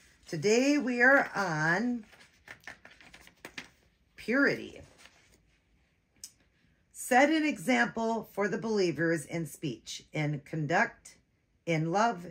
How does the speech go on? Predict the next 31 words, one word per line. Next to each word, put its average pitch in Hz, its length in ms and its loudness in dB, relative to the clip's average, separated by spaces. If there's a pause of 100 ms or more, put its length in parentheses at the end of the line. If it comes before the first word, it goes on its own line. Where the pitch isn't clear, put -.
(120)
in 156 200 -2
faith, 196 420 -2 (140)
and 156 200 -2
in 170 200 -6
purity. 101 580 -8
First 165 300 -6
Timothy 180 480 -8 (100)
four 151 240 -4
twelve. - 380 -12 (560)
Dear 285 220 2
Lord, 196 360 2
you 254 200 -2
commanded 220 540 -2
us 185 260 -2
to 190 120 -6
love, 131 340 -2 (360)
and 190 160 2
you 208 120 0
say 196 260 0
in 226 220 -2
your 226 180 -2
word 170 320 0
that 175 260 0
it 190 160 -4
should 202 380 -4
be 196 160 0
love 175 480 0
that 190 220 0
comes 170 280 -6
from 175 320 -6
pure, 214 500 -4